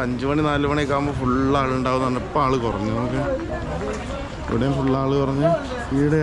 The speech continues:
ആള് കുറഞ്ഞു. ആ, വേണ്ട, അവിടെ വെക്ക്. നമുക്ക് പുരയിലുണ്ട്. ആമ്പർ ഇവിടെ ടോയ്സ് കണ്ടോ? പുരയിൽ ഒരു ലോഡ് ടോയ്സ് ഉണ്ട്. ഇത് കണ്ടപ്പോ ഇവിടെ ടോയ്സ് വിൽക്കുന്ന ആൾ വിൽക്കുന്നു. ടോയ്സ് വേണമെന്നും പറഞ്ഞൊരേ പറയുമ്പോൾ മഴ ചാറുന്നുണ്ട് ട്ടോ.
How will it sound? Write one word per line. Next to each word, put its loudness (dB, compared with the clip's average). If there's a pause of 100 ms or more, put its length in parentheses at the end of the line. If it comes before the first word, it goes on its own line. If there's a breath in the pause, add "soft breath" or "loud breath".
ആള് 0
കുറഞ്ഞു. -2 (200)
ആ, -20 (240)
വേണ്ട, -16
അവിടെ -8
വെക്ക്. -8 (1000)
നമുക്ക് 2
പുരയിലുണ്ട്. 4 (160)
ആമ്പർ 2
ഇവിടെ 2 (100)
ടോയ്സ് 4
കണ്ടോ? 2 (120)
പുരയിൽ 0
ഒരു 4
ലോഡ് 2
ടോയ്സ് 4
ഉണ്ട്. -2
ഇത് 2
കണ്ടപ്പോ 0
ഇവിടെ 0 (180)
ടോയ്സ് -2
വിൽക്കുന്ന 0
ആൾ 2
വിൽക്കുന്നു. 0 (760)
ടോയ്സ് 2
വേണമെന്നും 2
പറഞ്ഞൊരേ 0 (320)
പറയുമ്പോൾ 2 (200)
മഴ 0 (140)
ചാറുന്നുണ്ട് 0
ട്ടോ. 2